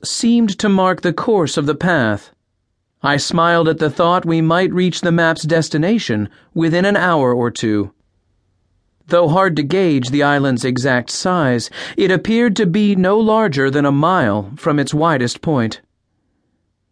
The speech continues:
I thought about how it had looked from our plane in yesterday evening's fading sunlight. The caves were supposed to be located in the middle of the island.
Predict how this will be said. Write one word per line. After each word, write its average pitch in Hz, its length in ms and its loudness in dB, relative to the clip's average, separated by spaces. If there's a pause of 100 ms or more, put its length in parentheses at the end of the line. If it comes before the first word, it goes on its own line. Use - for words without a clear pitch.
(180)
I 139 160 2
thought 170 200 2
about 165 280 2
how 165 260 2
it 160 80 0
had 160 140 0
looked 170 180 0
from 156 180 -2
our 143 140 0
plane 165 460 0
in 139 120 0
yesterday 147 460 0
evening's 151 600 0
fading 135 340 0
sunlight. 117 560 -4 (520)
The 170 120 0
caves 214 540 0
were 185 120 0
supposed 240 560 -2
to 180 80 0
be 156 140 0
located 160 640 0
in 175 220 0
the 170 100 2
middle 170 540 2
of 147 220 -2
the 170 120 0
island. 127 540 -2